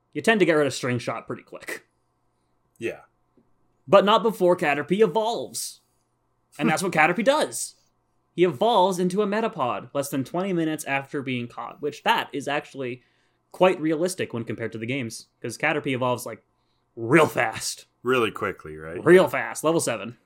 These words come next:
Speaker 2: So overall, a good episode, I, I think. Um, it, it is pretty contained,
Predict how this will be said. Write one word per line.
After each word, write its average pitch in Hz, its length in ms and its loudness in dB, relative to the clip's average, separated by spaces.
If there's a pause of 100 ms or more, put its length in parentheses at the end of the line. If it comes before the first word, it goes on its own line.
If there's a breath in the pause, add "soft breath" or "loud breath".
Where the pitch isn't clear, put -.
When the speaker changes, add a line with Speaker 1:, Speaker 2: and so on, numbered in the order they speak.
(160)
Speaker 2:
So 175 240 4
overall, 165 540 6
a 127 120 2 (160)
good 131 220 2
episode, 104 600 2
I, 95 320 -4
I 92 80 -4
think. 120 680 -6 (120)
Um, 101 500 0 (480)
it, 113 300 -6
it 120 160 -2
is 143 260 0
pretty 151 340 -2
contained, 120 920 -6